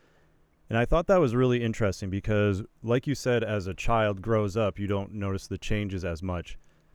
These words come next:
We may not realize what types of worldviews are influencing our faith, our belief in,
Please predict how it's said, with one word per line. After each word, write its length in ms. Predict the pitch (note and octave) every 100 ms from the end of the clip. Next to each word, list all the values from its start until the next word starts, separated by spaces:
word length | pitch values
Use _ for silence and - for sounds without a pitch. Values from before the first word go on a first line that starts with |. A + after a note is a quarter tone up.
| _ _ _ -
We 160 | A#2
may 180 | F3+ G3
not 220 | D3 G#2 - A2
realize 640 | A2 B2 A2+ G2 F#2 F2+
what 340 | F#2+ A2+ B2+ - _ _ -
types 320 | A#2 A#2 A2
of 80 | F#2
worldviews 760 | F#2 G#2 G#2+ F2+ G2 G2 F2
are 220 | F#2 F2+ -
influencing 760 | A2+ G#2+ G#2 G2 F#2 - F2+ F2
our 380 | F#2+ F#2 F#2 F#2 - _ _ _ _ _
faith, 400 | C3 C#3 G#2+ - -
our 120 | G2
belief 440 | F2 G2+ A2+ A#2 -
in, 300 | G2+ F#2